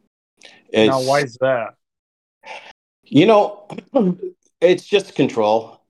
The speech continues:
Speaker 2: Um, you know, unless you got one that had, like, hill assist or something like that, it, if you're on,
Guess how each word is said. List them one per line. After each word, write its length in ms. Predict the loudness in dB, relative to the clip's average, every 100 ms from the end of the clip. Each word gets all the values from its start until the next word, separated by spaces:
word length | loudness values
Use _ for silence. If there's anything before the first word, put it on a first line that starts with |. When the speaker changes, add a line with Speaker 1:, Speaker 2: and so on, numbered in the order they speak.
| -6
Speaker 2:
Um, 480 | -4 -4 -6 -10 _ _ _ _ _ _ _ _
you 80 | -2
know, 160 | 2 4
unless 260 | 4 0
you 80 | -2
got 300 | -2 -2 -2
one 280 | -4 -2 0
that 140 | -2
had, 220 | 0 -2 0
like, 180 | -6
hill 360 | -8 -4 -2 0
assist 480 | -2 -2 -4 -4 -12
or 40 |
something 380 | -10 -10 -8 -10
like 200 | -10 -6
that, 280 | -2 -2 -2
it, 220 | -4 -6 _
if 400 | -10 -8 -8 -2
you're 280 | 0 2 2
on, 400 | 2 0 -4 -8